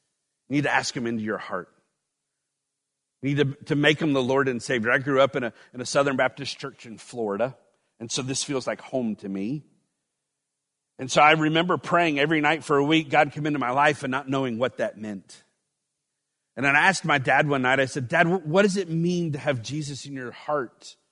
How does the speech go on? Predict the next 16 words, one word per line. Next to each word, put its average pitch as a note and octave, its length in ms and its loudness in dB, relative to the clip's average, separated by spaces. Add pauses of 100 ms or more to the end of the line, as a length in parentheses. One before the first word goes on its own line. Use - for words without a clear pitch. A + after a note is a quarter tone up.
(260)
Because D3 180 -4
I D#3 80 6
want D3 340 4
him A2+ 200 -2
there." F2+ 360 -10 (1000)
And A2+ 100 -8
I B2 40 -2
remember D3 280 2
my B2+ 140 2
dad C3 220 2
was B2 140 -4
working C3+ 320 -4
at A#2 100 -8
the - 80 -12
kitchen B2 360 -8
table, A2+ 520 -4